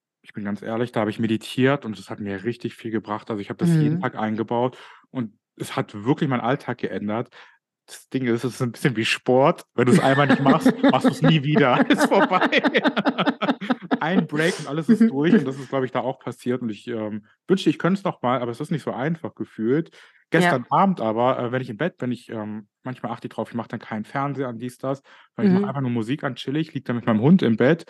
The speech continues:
Speaker 1: und guck
Speaker 2: Ja.
Speaker 1: dann einfach so ein bisschen so durch den Raum und das ist so eine Art runterkommen und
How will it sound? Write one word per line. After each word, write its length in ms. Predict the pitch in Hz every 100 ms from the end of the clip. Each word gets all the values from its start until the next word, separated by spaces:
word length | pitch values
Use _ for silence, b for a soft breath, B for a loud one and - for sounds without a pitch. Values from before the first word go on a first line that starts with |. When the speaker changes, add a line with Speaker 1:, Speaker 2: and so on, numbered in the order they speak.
| B B
Speaker 1:
und 80 | -
guck 140 | - 185
Speaker 2:
Ja. 80 |
Speaker 1:
dann 80 | 147
einfach 200 | 117 123
so 80 | 117
ein 60 | 113
bisschen 300 | 117 120 110
so 260 | 104 104 -
durch 160 | 120 113
den 100 | 104
Raum 280 | 95 110 110
und 140 | 101
das 120 | 101 104
ist 220 | - -
so 80 | 104
eine 140 | 98
Art 280 | 104 107 -
runterkommen 560 | - 101 107 101 104 101
und 260 | 92 -